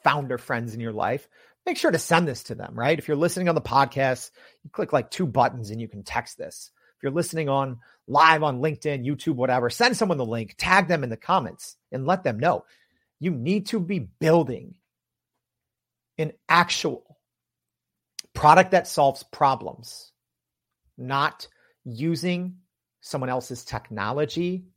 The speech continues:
and adding some new features or a better interface, right?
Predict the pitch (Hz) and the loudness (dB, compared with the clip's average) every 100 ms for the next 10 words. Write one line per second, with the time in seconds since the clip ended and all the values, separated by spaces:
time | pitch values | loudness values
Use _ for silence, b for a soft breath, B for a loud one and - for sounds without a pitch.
0 | _ _ _ _ _ _ - 147 - 165 | _ _ _ _ _ _ -4 -2 4 8
1 | 160 170 156 - 151 143 131 - 110 - | 8 6 0 -4 -4 -4 -4 -4 -6 -6
2 | - - - - _ _ _ _ _ _ | -14 -16 -20 -20 _ _ _ _ _ _
3 | _ _ _ _ _ _ _ 143 131 98 | _ _ _ _ _ _ _ -2 -2 -2
4 | 143 131 139 139 117 87 - - 110 - | -2 0 -2 -4 -8 -10 -16 -20 -20 -20
5 | - _ _ 120 120 123 | -20 _ _ -2 -2 -2